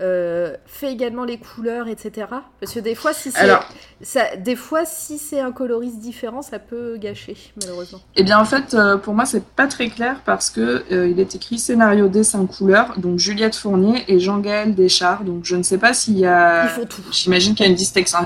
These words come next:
Speaker 2: une distinction, mais je ne sais pas, du coup, euh, qui fait quoi.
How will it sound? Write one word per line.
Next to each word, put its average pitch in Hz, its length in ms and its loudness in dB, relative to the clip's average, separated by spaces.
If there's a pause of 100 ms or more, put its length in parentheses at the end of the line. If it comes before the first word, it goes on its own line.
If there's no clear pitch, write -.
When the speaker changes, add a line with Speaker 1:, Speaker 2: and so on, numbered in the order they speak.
Speaker 2:
une 170 160 4
distinction, 185 500 2
mais 220 100 10
je 185 100 2
ne 175 80 2
sais 180 140 0
pas, 196 160 0
du 185 120 -8
coup, 196 280 -4
euh, 175 100 2
qui 175 200 -6
fait 175 120 -6
quoi. - 220 -16